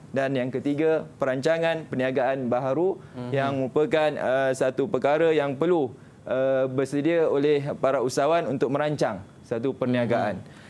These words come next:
Speaker 2: Dalam
Speaker 1: Okey.
Speaker 2: tiga topik ni, cikgu, mana satu yang menjadi favourite murid-murid, cikgu? Kalau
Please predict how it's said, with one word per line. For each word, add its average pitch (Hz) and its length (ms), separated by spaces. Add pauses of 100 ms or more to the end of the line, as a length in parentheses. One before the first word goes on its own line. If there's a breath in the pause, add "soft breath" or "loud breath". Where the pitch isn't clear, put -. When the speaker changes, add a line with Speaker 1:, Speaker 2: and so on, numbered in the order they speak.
Speaker 2:
Dalam 190 240
Speaker 1:
Okey. 214 100
Speaker 2:
tiga 202 200
topik 277 280
ni, 254 140
cikgu, 220 400
mana 190 560
satu 233 400
yang 196 240
menjadi 170 320
favourite 160 640
murid-murid, 147 560
cikgu? 131 240
Kalau 233 320